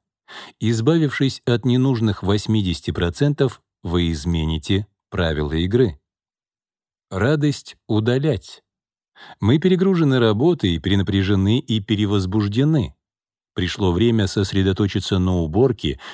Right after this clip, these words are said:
удалить лишнее и создать новое пространство в своей жизни. Мощный рывок.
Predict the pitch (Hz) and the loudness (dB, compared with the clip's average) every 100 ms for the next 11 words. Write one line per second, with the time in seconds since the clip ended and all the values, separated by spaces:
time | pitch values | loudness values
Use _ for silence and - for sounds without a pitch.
0 | - 123 156 170 147 95 107 120 127 143 | -2 2 2 2 0 -2 -2 -2 0 0
1 | 151 - 123 113 135 117 117 127 - 117 | 0 -2 -2 0 2 0 2 0 2 2
2 | 110 92 82 87 90 - 147 127 - - | 2 0 0 -2 -2 0 0 0 -2 -6
3 | 71 - - - 87 80 80 85 120 104 | -8 -8 -16 -8 -4 -2 0 -2 -2 -2
4 | 82 64 _ _ _ _ _ _ _ _ | -4 -8 _ _ _ _ _ _ _ _
5 | _ _ _ _ - 90 113 151 - 127 | _ _ _ _ -2 2 2 2 0 0
6 | 135 131 131 120 120 131 123 - - _ | 2 2 0 0 2 4 2 -2 -10 _